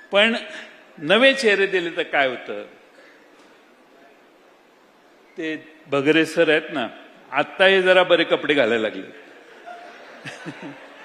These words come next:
तालुका अध्यक्ष होते माझ्या पक्षाचे, साधे होते, कुणी म्हणत नव्हतं की हे निवडून येतील, पण ते जायंट किलर ठरले. केंद्रीय मंत्र्यांना तुमच्या पाडून ते निवडून आले. त्याच्या शेजारी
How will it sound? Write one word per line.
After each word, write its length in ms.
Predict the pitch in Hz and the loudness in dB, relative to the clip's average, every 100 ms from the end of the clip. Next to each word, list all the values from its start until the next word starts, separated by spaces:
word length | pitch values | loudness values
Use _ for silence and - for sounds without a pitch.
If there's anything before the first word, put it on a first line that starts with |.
| - - - - | -20 -20 -20 -4
तालुका 420 | 180 165 202 208 202 | 2 4 2 4 2
अध्यक्ष 340 | 196 208 208 | 4 0 2
होते 200 | 202 196 | 0 2
माझ्या 280 | 170 165 170 | 2 2 2
पक्षाचे, 580 | 170 - 160 139 120 - - - - - - - - - - - | 0 -4 -6 -6 -10 -14 -20 -20 -20 -20 -20 -20 -20 -20 -20 -4
साधे 340 | 180 190 190 | 0 0 6
होते, 360 | 240 208 190 156 | 6 6 0 -4
कुणी 400 | 139 - 196 190 | -6 -14 -12 -10
म्हणत 260 | 208 196 214 | -4 -4 -2
नव्हतं 240 | 233 226 220 | -4 0 0
की 80 | 208 | 2
हे 140 | 196 | 0
निवडून 320 | 196 180 175 | 2 -2 -2
येतील, 280 | 175 123 127 - - - _ _ _ _ - | -6 -6 -12 -14 -20 -20 _ _ _ _ -16
पण 120 | 190 180 - | -12 -4 0
ते 120 | 202 | 0
जायंट 440 | 180 175 190 208 | 4 4 2 -2
किलर 240 | 208 202 196 | -2 0 0
ठरले. 380 | 202 175 160 | 0 0 -2
केंद्रीय 560 | 151 185 170 175 180 196 | -4 -4 -4 -2 2 2
मंत्र्यांना 560 | 190 175 170 185 185 190 | 2 -6 -2 -2 -2 -4
तुमच्या 360 | 185 175 185 | -4 -2 -2
पाडून 300 | 180 175 170 170 | 2 0 0 -4
ते 60 | 180 | -6
निवडून 360 | 156 143 131 | -6 -8 -6
आले. 200 | 113 95 95 - - - - - - - - - - - - - - - - | -10 -12 -14 -18 -16 -16 -16 -16 -16 -16 -16 -18 -18 -18 -18 -18 -18 -18 -8
त्याच्या 240 | 185 180 208 | -2 4 4
शेजारी 680 | 208 202 190 208 226 233 | 6 4 6 6 6 2